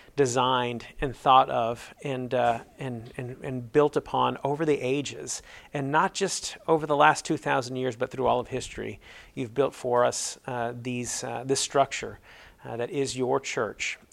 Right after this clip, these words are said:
uh, built on the foundation that is Jesus Christ. Help us to remember that. Help us to know that we don't, we don't stand on our own. Uh, we don't, uh, walk around based on our own righteousness or our own strength, but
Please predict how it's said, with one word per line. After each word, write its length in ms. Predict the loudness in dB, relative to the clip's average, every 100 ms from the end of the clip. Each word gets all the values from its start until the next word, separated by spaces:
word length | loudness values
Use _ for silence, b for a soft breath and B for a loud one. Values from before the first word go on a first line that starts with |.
| -12
uh, 80 | -4
built 280 | 0 0
on 100 | -2
the 80 | -2
foundation 640 | -2 0 0 -2 -2 -4 -2
that 140 | -2
is 120 | -4
Jesus 360 | -4 -6 -6 -10
Christ. 500 | -8 -10 -10 -14 -16 B B B
Help 140 | 4
us 140 | 4 2
to 80 | 2
remember 340 | 4 2 2
that. 240 | 2 0
Help 160 | 0 -2
us 120 | -2
to 80 | -6
know 340 | -6 -2 0
that 100 | 0
we 100 | 0
don't, 260 | 2 0 0
we 100 | -2
don't 180 | -2 -2
stand 280 | -2 0 2
on 80 |
our 160 | 2 0
own. 280 | 0 -4 -8 -18 -12
Uh, 140 | -8 -4
we 120 | -2
don't, 320 | -2 -4 -2
uh, 200 | -2 -2 -4 B B 4
walk 220 | 4 6
around 300 | 2 0 0
based 260 | -2 -2 -2
on 100 | 0
our 140 | 0
own 140 | 0
righteousness 640 | 2 2 0 -4 -4 -2 0
or 60 |
our 200 | 2 0
own 400 | 0 0 2 -2 -6
strength, 540 | -6 -2 -2 -2 -4
but 220 | -2 -2